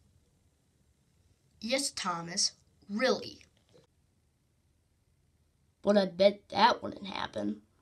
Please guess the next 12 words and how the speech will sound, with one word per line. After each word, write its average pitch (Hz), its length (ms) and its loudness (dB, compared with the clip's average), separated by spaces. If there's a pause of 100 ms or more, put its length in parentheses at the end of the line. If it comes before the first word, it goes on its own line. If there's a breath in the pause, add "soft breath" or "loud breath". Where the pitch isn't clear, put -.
(1700)
Are 254 80 0
you 392 260 0
really 262 320 -2
sure, 214 460 -2
Thomas, 226 540 0
that 226 120 4
he 233 80 -2
wouldn't 226 300 2
send 226 240 4
you 226 160 2
away? 226 400 4 (1900)
James, 233 440 -2